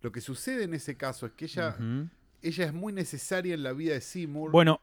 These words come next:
Speaker 1: para
Speaker 2: eh,
Speaker 1: que Seymour se dé cuenta de una serie de cosas.
Speaker 2: te iba a preguntar justamente
Speaker 1: A pesar
Speaker 2: esto.
Speaker 1: de que actúa como un ser maligno que le destroza la vida,
Speaker 2: Bueno,
Speaker 1: en el
Speaker 2: te, te,
Speaker 1: fondo, ¿no?
Speaker 2: no, no, quiero preguntarte esto <clears throat> porque, porque no quiero, no quiero sacarle la cola a la jeringa, como dirían,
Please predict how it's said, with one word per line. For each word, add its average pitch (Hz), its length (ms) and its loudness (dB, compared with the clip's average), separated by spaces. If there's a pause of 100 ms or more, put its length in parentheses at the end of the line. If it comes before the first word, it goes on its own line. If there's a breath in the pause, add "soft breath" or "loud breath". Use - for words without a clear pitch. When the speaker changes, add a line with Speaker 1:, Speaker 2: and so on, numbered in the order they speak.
Speaker 1:
para 185 120 4
Speaker 2:
eh, 113 40 0
Speaker 1:
que 120 100 -6
Seymour 185 380 -2
se 156 120 0
dé 147 140 4
cuenta 165 320 0
de 139 40 0
una 131 120 -2
serie 143 260 -6
de 117 80 -4
cosas. 156 360 -2
Speaker 2:
te 190 120 10
iba 247 120 12
a 196 40 10
preguntar 185 320 10
justamente 202 560 8
Speaker 1:
A - 40 12
pesar 160 180 10
Speaker 2:
esto. 175 120 12
Speaker 1:
de 202 60 12
que 143 60 6
actúa 156 360 8
como 127 220 4
un 127 160 0
ser 139 220 0
maligno 123 540 2
que 120 120 -2
le 113 120 0
destroza - 480 -2
la 110 100 0
vida, 170 360 -4
Speaker 2:
Bueno, 147 360 8
Speaker 1:
en - 0 -
el - 80 -12
Speaker 2:
te, 147 180 4
te, 156 200 4
Speaker 1:
fondo, - 160 -2
¿no? 190 140 8
Speaker 2:
no, 175 180 6
no, 120 40 -10
quiero 196 180 8
preguntarte 190 460 10
esto 196 320 8 (400 loud breath)
<clears throat> 247 400 10
porque, 156 480 8
porque 151 300 10
no 170 120 12
quiero, 190 220 12
no 170 100 6
quiero 196 140 6
sacarle 190 460 6
la 160 240 6
cola 226 360 10
a 165 40 8
la 196 140 8
jeringa, 151 580 6
como 127 360 0
dirían, 147 540 2